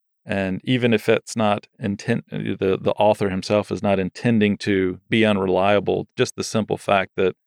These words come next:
you know, whatever the hero is, the, the, the barista,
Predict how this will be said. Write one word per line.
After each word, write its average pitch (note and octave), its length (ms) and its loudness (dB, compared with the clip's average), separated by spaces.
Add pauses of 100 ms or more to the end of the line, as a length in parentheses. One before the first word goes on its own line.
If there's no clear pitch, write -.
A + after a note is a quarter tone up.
(340)
you F2 80 -10
know, F2 80 -6
whatever F#2+ 380 0
the F2+ 100 -6
hero F#2 480 0
is, F#2 340 2
the, F#2 200 -2 (500)
the, F2+ 180 -6 (140)
the G2+ 100 -2
barista, F#2+ 760 2